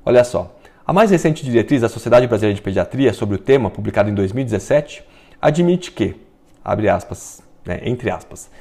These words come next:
"uma dieta vegetariana bem planejada é capaz de promover crescimento e desenvolvimento na infância e na adolescência."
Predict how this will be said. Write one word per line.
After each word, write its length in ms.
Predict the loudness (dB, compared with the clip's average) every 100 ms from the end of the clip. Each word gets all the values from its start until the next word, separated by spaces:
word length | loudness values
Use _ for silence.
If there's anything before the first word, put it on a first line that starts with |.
| -20 -20 -6
"uma 160 | 4 4
dieta 260 | 6 4 4
vegetariana 460 | 2 2 2 2
bem 160 | 4 2
planejada 580 | 2 2 6 6 6 0
é 80 | 0
capaz 340 | 0 6 4
de 100 | 4
promover 420 | -2 0 2 2 2
crescimento 460 | -2 -2 -2 0
e 40 | -2
desenvolvimento 560 | 0 2 2 0 -2
na 80 | -2
infância 560 | -2 2 0 0 -6 -6
e 120 | 0
na 100 | 0
adolescência." 680 | 2 0 0 -2 -2 -8